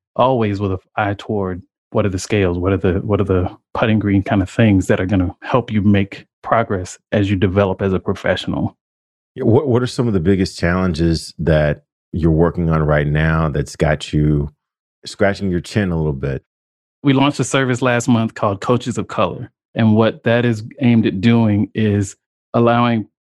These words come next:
Speaker 1: big companies to be able to de-, deploy coaches of color to people of color at scale in their organization. Because no company, by definition, do the math,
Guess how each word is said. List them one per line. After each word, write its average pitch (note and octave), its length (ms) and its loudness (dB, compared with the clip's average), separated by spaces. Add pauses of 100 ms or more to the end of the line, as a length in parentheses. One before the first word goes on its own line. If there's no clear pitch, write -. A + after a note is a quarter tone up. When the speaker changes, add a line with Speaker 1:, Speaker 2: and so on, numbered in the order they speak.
(140)
Speaker 1:
big A#2+ 200 0
companies G2 600 0 (340)
to A#2+ 100 -2
be A#2 160 4
able A2 180 -2
to G#2+ 120 -2
de-, F#2+ 220 -6
deploy A2+ 480 0
coaches A#2+ 540 -4 (140)
of F#2 120 -6
color G2 260 0
to - 120 -12
people B2 300 2
of - 100 -2
color F#2 360 -2
at G2+ 200 0
scale F#2 560 -4 (120)
in A2+ 100 2
their G2+ 120 2
organization. F#2 800 -2
Because F#2+ 420 -2 (160)
no A#2+ 180 4
company, G#2 420 -2
by A2 220 0
definition, G#2+ 680 0 (340)
do G#2 140 0
the A#2 80 6
math, G2 380 2